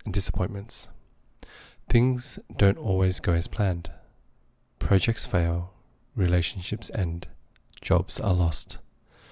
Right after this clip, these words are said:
It's easy to feel defeated when faced with difficulties. But with the right mindset, we can believe that no matter what happens, life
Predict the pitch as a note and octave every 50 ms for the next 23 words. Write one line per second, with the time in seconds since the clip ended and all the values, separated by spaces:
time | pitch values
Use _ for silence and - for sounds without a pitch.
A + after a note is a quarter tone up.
0 | - - - - - - - - - - - - - - - A2+ A2+ A2+ G#2+ G2+
1 | G2+ F#2 F2 - - - - G2 F#2+ - F#2 - - G2+ F#2+ F2+ F2+ - - -
2 | F#2 F2 - - F#2+ F#2 F2+ - - - - F2+ - - - - - G2+ - G2
3 | - - F#2 F#2+ G2+ - - - - - - - _ _ _ _ _ _ _ _
4 | - - - - - - - - - - - - - - - F#2+ F2 - F#2 E2+
5 | F2+ F#2 A#2 C#3+ C#3+ A2+ G2 F2 F2 - - - - - - - - - _ -
6 | - _ _ _ _ _ _ - G2 - G2 F2+ F2+ F2+ F#2 F#2+ F#2+ G2 - -
7 | F2+ F#2 F#2 F#2 F#2 F2+ F2 E2+ F2 G#2 A2+ - - G2 F2+ - - F#2+ F#2+ F#2
8 | - - - - - - - - - - G#2 F#2 F2 F2 F2+ F#2+ G2 - - -
9 | - -